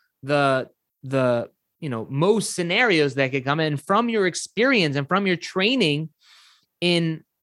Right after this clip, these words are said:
the main categories. Are you able to handle any other type of scenario that could come up as well? And that's why it is called Pirkei Avos. Mishnah begins. Moshe Kibel Torah Misinai. Moshe, Moses,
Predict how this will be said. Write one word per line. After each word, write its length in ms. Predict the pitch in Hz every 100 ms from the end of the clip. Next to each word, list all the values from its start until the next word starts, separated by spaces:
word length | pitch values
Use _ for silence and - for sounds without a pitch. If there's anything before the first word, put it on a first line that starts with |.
| _
the 120 | 139
main 400 | 151 160 220 302
categories. 680 | 285 185 160 160 156 165 160
Are 80 | 151
you 100 | 160
able 160 | 190 180
to 100 | 147
handle 680 | 135 170 180 156 139 139 - _ _ _
any 240 | 175 190
other 160 | 185 175
type 220 | 165 160
of 80 | 151
scenario 320 | 151 143 135
that 100 | 123
could 140 | 117 120
come 120 | 120
up 120 | 110
as 120 | 113
well? 120 | 104
And 80 | 101
that's 160 | 156 -
why 140 | 170
it 100 | 139
is 100 | 131
called 240 | - 131 117
Pirkei 340 | 117 113 104
Avos. 340 | - - - - _ _ _ _
Mishnah 260 | 196 233 233
begins. 460 | 190 139 101 - - _ _ _ _ _ _ _ _ _ _ _ -
Moshe 480 | 160 302 285 269 247
Kibel 500 | - 220 190 180 180
Torah 480 | 180 175 165 156 151
Misinai. 580 | 143 123 127 101 92 92 _ _ _ _ _ _ _ _ -
Moshe, 640 | 185 254 - 202 185 170
Moses, 760 | 160 202 190 190 165 160 -